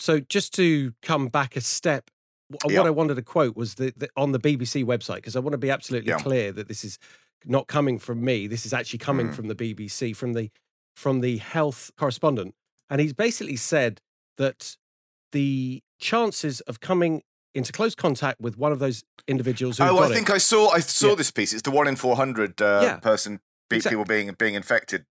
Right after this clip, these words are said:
Speaker 2: uh, stat, isn't it?
Speaker 1: Yes.
Speaker 2: Amongst other things.
Speaker 1: So, so after all of the, you know, headlines, and for people who are not in this country and don't look at the B B C, and I can completely <laughs> understand that you don't, th-,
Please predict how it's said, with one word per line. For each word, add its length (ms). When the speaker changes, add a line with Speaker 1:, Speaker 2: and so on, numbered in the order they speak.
Speaker 2:
uh, 360
stat, 380
isn't 200
it? 80
Speaker 1:
Yes. 160
Speaker 2:
Amongst 260
other 160
things. 300
Speaker 1:
So, 180
so 260
after 260
all 220
of 100
the, 340
you 100
know, 240
headlines, 680
and 260
for 80
people 280
who 180
are 160
not 260
in 80
this 200
country 520
and 180
don't 260
look 180
at 60
the 80
B 160
B 160
C, 280
and 100
I 80
can 180
completely 460
<laughs> 60
understand 420
that 80
you 100
don't, 360
th-, 180